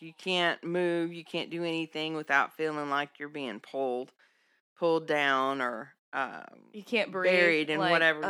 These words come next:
Speaker 2: ugh.
Speaker 1: working on. Yeah. So, um,
Speaker 2: You feel like you're drowning.
Speaker 1: Right, a little bit, a little bit. So, um, that's the most that I got from it. I w-,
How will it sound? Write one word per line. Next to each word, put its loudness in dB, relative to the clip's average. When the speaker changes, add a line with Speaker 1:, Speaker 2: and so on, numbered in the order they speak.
Speaker 2:
ugh. 0
Speaker 1:
working -4
on. -2
Yeah. 0
So, 0
um, -2
Speaker 2:
You -12
feel 0
like 0
you're -4
drowning. -6
Speaker 1:
Right, 6
a 0
little 2
bit, 2
a -10
little 0
bit. 0
So, 2
um, 0
that's 4
the -2
most 2
that -2
I 4
got -2
from -6
it. 0
I 0
w-, 0